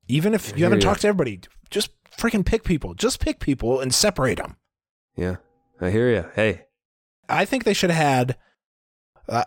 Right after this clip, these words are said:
Speaker 1: offer the roses to the guys. If the guy accepts, they are committing to that person. They are committing to that lead.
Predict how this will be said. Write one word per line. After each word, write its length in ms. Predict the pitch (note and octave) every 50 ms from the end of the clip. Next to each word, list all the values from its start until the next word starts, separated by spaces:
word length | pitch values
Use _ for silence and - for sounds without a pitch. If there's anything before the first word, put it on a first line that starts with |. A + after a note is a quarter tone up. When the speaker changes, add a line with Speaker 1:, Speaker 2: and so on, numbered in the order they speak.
| -
Speaker 1:
offer 360 | - - D3+ F#3+ - - C4
the 80 | C4+ B3+
roses 300 | F#3+ F3 F3+ F#3 F#3+ F3
to 80 | - G3
the 80 | G#3 F#3+
guys. 480 | D3 A2 F#2+ F#2 F#2 G2+ A2 - - - _ _ _
If 160 | - C#3+ -
the 80 | - A#3+
guy 220 | G3+ F#3+ E3 F3+
accepts, 640 | G3 - - - - A#2 G2 G2 - - - - - - _ _ _ _ _ _ _ _ _ _ _ _ _ _ _ _ _ _ _ -
they 120 | C3 C#3
are 100 | D3+ D3+
committing 540 | - - - D#3 D3 D3+ D3+ D#3+ F3+ F#3+ G3+ -
to 120 | - F#3
that 240 | D3 C#3+ C#3+ C#3+ -
person. 440 | - C3+ A#2+ G#2+ - - D#2+ D2+ D#2
They 80 | F#2 A2+
are 60 | A#2+
committing 300 | - - C#3 D3 D#3+ F3
to 120 | E3+ - D#3
that 220 | D#3 C#3+ C#3+ C#3
lead. 460 | A#2 B2 B2 A2+ F#2+ E2+ D2+ - -